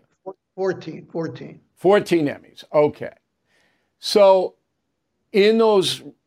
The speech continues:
Speaker 2: you, you earned them, and they were hard news Emmys. Were you ever considered for a Pulitzer Prize?
Speaker 1: Well, I'm gonna give you n-, no in the way you're at, not literally, but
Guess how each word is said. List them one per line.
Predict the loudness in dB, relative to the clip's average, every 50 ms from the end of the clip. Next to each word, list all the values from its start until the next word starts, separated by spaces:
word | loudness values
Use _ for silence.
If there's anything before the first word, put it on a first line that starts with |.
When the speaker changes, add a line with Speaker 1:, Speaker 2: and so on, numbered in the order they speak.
| _ _ -4
Speaker 2:
you, | -2 0 0 0 0 -2 -2 -2
you | 0 2 2 4
earned | 2 2 0 0 -2
them, | -4 -6 -4 -4 -2
and | -2 0 0 0
they | 0 0
were | 0 0 0 -2
hard | -2 0 2 4 4 2 0 0 -2
news | -2 -2 -2 -2 -4 -8 -8 -4
Emmys. | -2 -2 -2 -2 -6 -8 -12 -14 -14 -14 -14 -16 -18 -18 _ _ _ _ _ _ _ _ _ _ _ _ _ _ _ _ _ _ _ _ -4
Were | -2 -2 0
you | 2 2 2 2
ever | 2 2 0 -2
considered | -2 -4 -6 -4 -2 -2 -2 -2 -4 -6 -8
for | -10 -10 -10
a | -10
Pulitzer | -8 -8 -8 -6 -6 -6 -8 -10 -14 -20
Prize? | -16 -10 -6 -6 -6 -6 -8 -12 -20 _ _ _ _ _ _ _ _ _ _ _ _ _ _ _ _ _ _ _ _ _ _ _ -6
Speaker 1:
Well, | -2 -2 0 -2 -2 -6 -10 -18 _ _ _ _ _ _ _ _ _ _ _ _ _ _ _ -16 -14
I'm | -14 -12 -12 -8 -6
gonna | -4 -2 -2
give | 0 -2 -2 -4
you | -6 -12 -16 -12
n-, | -10 -10 -10 -8 -6
no | -4 -2 2 2 2 2 2 2 0 -2 -2
in | -4 -6 -6
the | -4 -4
way | -2 -2 -2 -2 -4
you're | -4 -6 -8 -8
at, | -6 -6 -6 -8 -8 -8
not | -8 -6 -6 -6 -6 -4
literally, | -2 -2 0 -2 -2 -4 -6 -8 -12 -14 -16
but | -12 -6 -6 -6 -6 -6 -10 -16 _